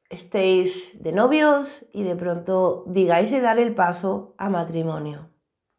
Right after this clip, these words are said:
O tal vez, en otros casos, eh, queráis, eh, crear una familia, por ejemplo.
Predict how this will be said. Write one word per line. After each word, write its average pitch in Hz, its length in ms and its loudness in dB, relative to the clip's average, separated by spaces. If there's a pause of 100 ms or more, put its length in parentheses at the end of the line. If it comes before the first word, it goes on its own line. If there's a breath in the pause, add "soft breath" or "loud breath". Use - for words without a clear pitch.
(480 soft breath)
O - 60 -20
tal 156 240 -6
vez, 277 380 4
en 208 100 -4
otros 170 380 -6
casos, 294 920 0 (720 soft breath)
eh, 185 580 4
queráis, 208 1080 2
eh, 170 340 -6
crear 214 320 6
una 208 220 -2
familia, 165 760 -10 (120)
por 185 120 -12
ejemplo. 165 720 -8